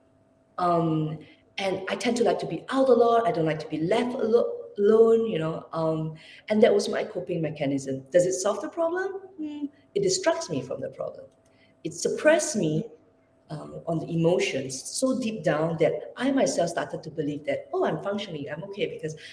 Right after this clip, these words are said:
I can work, I can eat, I can socialize, I can operate." But really, really deep down, <clears throat> I wasn't, if I'm being very honest and raw with myself.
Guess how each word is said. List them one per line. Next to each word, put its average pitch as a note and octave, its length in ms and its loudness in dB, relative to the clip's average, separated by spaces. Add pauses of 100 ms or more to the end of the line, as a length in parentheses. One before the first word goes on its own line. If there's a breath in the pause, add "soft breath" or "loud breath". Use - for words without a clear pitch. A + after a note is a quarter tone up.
(140 loud breath)
I D3 60 -12
can C#3+ 240 -6
work, A3 220 2
I D3 60 -4
can C3+ 260 -12
eat, A#3 160 -8
I D#3+ 60 -6
can D#3+ 120 -10
socialize, G3 540 -2
I - 60 -4
can - 200 -18
operate." D#3+ 380 -8 (720 soft breath)
But E3+ 200 -4
really, B3 300 4
really F#3+ 280 4
deep - 340 -10
down, C#3 320 -6 (640)
<clears throat> - 800 -2
I D#3+ 80 2
wasn't, - 480 2 (200)
if G3+ 200 2
I'm D#3+ 220 -2
being D#3 280 -4
very E3+ 560 2
honest D3 440 -4
and C#3+ 140 -14
raw C3 220 -2
with C3 220 -14
myself. - 380 -16